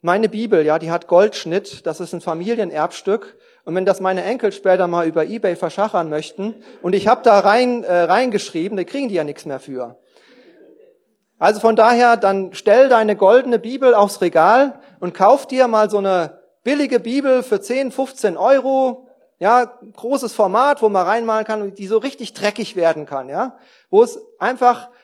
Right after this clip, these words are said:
nix, äh, wo man ni-, einem nicht leid tut, wenn man da mal reinschreibt und auch mal einen Strich reinmacht, ja, weil man weiß, ähm, die, äh, werden meine Enkel nicht mehr verkaufen. <laughs> Aber vielleicht sehen's meine Enkel und sehen,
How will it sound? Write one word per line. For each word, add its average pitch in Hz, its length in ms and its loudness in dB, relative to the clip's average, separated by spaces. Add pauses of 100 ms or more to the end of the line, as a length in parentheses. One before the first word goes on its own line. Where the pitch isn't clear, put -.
(220)
nix, - 400 -4
äh, 202 360 4
wo 202 80 -4
man 196 440 -6
ni-, 233 240 -8
einem 220 160 -6
nicht 277 160 -6
leid 262 320 2
tut, 180 240 -2
wenn 180 100 0
man 180 100 -2
da 185 120 0
mal 180 160 0
reinschreibt 208 760 0
und 196 120 -8
auch 196 40 -4
mal 196 120 -4
einen 190 80 -6
Strich - 400 -10
reinmacht, 151 520 -4
ja, 175 280 -10
weil 185 140 0
man 190 140 -4
weiß, 185 360 -2 (500)
ähm, 165 460 -4 (1040)
die, 196 220 -2
äh, 160 260 2
werden 151 200 -2
meine 151 260 -6
Enkel 147 280 -10
nicht 135 160 -14
mehr 135 120 -8
verkaufen. 139 520 -6 (460)
<laughs> - 460 -20
Aber 240 240 4
vielleicht 247 420 0 (220)
sehen's 302 320 -4
meine 175 240 0
Enkel 190 340 -2
und 190 160 -4
sehen, 233 460 -2